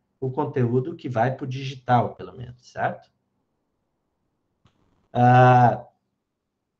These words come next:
no perfil de Facebook, tu pode usar diversos formatos de conteúdo. Hoje eu vou tocar um pouquinho neles, mas a gente vai ver melhor,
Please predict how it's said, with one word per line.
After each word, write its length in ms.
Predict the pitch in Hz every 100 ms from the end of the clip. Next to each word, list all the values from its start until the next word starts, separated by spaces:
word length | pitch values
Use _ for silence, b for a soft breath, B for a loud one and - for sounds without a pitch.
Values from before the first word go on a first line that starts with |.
| _ _ _
no 180 | - 220
perfil 460 | 226 202 - 185 202
de 120 | -
Facebook, 640 | 180 175 - 131 143 131
tu 100 | -
pode 280 | - 143 135
usar 220 | 127 135
diversos 640 | 123 117 127 196 151 143 127
formatos 540 | - 123 120 131 -
de 100 | -
conteúdo. 680 | 123 123 101 117 190 208 160
Hoje 180 | 135 143
eu 60 |
vou 200 | 131 131
tocar 300 | 131 139 143 147
um 100 | 135
pouquinho 380 | 127 - 143
neles, 400 | 123 131 170 131
mas 220 | 123 117 120
a 60 |
gente 220 | 120 131
vai 140 | 131 127
ver 160 | 131
melhor, 420 | 131 120 120 120